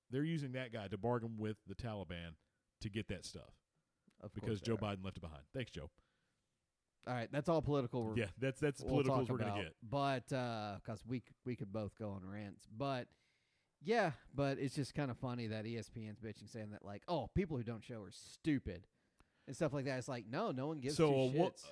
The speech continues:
Speaker 1: a woman who plays in a sport with a very minor, minor fan base because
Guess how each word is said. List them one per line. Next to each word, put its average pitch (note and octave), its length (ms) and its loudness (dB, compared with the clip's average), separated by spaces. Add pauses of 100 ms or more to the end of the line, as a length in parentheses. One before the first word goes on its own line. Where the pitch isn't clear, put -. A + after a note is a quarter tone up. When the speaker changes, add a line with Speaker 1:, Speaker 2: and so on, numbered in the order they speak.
Speaker 1:
a C#3+ 80 2
woman F3+ 440 2
who C3+ 180 4
plays C#3+ 320 2
in C#3 60 -4
a G#2 120 -2
sport C3+ 520 -2
with G#2+ 160 -4
a G2+ 140 -2 (220)
very D#3 540 2 (560)
minor, A2+ 800 -2 (360)
minor A2+ 320 -2
fan G2+ 360 -4
base E2 260 -6
because G2+ 360 -4